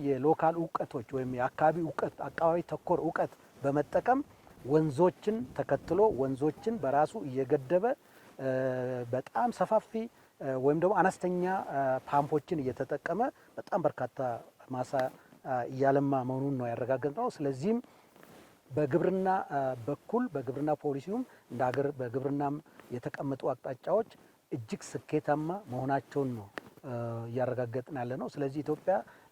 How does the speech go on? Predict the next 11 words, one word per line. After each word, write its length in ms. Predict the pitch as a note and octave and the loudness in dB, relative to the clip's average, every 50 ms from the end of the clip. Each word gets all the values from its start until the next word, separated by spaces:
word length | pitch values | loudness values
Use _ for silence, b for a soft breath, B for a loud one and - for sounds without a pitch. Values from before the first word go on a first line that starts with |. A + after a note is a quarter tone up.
| - | -8
የምግብ 380 | A#2+ B2 B2 A#2+ C3 B2 D#3+ D#3+ | -4 -4 -2 -2 -2 -2 -2 0
ሉዓላዊነት 460 | D#3 D3 D3 D3+ D3+ D#3 D#3+ E3 D#3+ - | 0 2 2 2 2 0 0 -2 -4 -2
በማረጋገጥም 760 | C3 B2 C3 C#3 C#3 D3+ D3 E3 D#3+ D#3 E3+ F3+ - B3 B3 C4 _ b b b b b b - | -2 -2 -2 -2 -2 0 0 0 0 0 0 -2 -2 -2 -4 -4 _ b b b b b b -14
በመ-፣ 520 | A#2 A2 C3 B2+ B2+ B2 A#2+ A#2 A#2 A#2 A#2 A#2 A2+ A2+ A2+ A2+ A2+ A#2 - _ _ - - | -6 -4 -2 -2 -2 -2 -2 -4 -4 -4 -4 -4 -2 -2 -4 -4 -4 -6 -10 _ _ -16 -8
ከተረጅነት 1160 | - C3+ B2+ C3 B2+ B2 A#2+ A2+ A2 A2 - - C#3 C#3 C3+ A#2+ D3 D3 D3+ E3 G3+ G#3+ - A#2+ | -4 -2 0 2 2 0 0 -2 -4 -6 -6 -4 0 0 0 0 0 0 2 2 2 0 0 0
ወደ 220 | A2+ C3+ C3+ C3 C3+ B2 A#2 _ B B B B - | 0 0 2 2 0 0 -2 _ B B B B -6
ምርታማነት 720 | A#2+ C3+ C#3 - - D3 C#3 C#3+ C#3 C3+ C3 C3+ C3 A#2+ - | -6 -6 -4 0 4 4 4 4 2 0 -2 -2 -4 -6 -4
ለማ-፣ 340 | A#2 B2+ C3 C#3 C#3 C3 C3+ - - | -6 -4 0 0 0 -2 -2 -6 -10
ለመሸጋገር 720 | C3 B2 C3+ C#3 C#3+ - - C#3+ C3+ C3+ C3 C3 C#3 A#2 - B B B B B - C3+ B2+ B2 B2 A#2+ A#2+ B2 B2 | -4 -4 -2 -2 -2 -2 -2 -2 0 0 0 0 -2 -4 -4 B B B B B -8 -6 -4 -2 -2 -4 -6 -6 -2
ያስቀመጠችው 760 | A#2+ C3 C#3 - - - D#3+ D3 C#3+ - C#3 B2+ - - D3+ C3+ C#3+ - - B2+ | -2 -2 -2 -2 -6 -6 -4 -4 -2 -4 -6 -8 -6 -6 -4 -4 -4 -4 -6 -8
አቅጣጫ 440 | B2+ B2+ - - C#3 C3+ - - | -8 -8 -8 -6 -8 -8 -8 -4